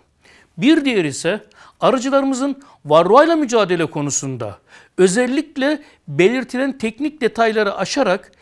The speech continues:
kendilerince bir takım uygulamalara gitmeleri sonucunda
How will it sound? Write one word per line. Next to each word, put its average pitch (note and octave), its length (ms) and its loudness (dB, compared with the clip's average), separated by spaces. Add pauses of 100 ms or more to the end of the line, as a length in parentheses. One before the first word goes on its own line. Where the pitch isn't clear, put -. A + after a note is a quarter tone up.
(240)
kendilerince A#3+ 800 -4
bir G3 100 -10
takım F3+ 320 -6
uygulamalara F3+ 540 -4
gitmeleri D#3+ 480 -6
sonucunda F#3+ 760 -4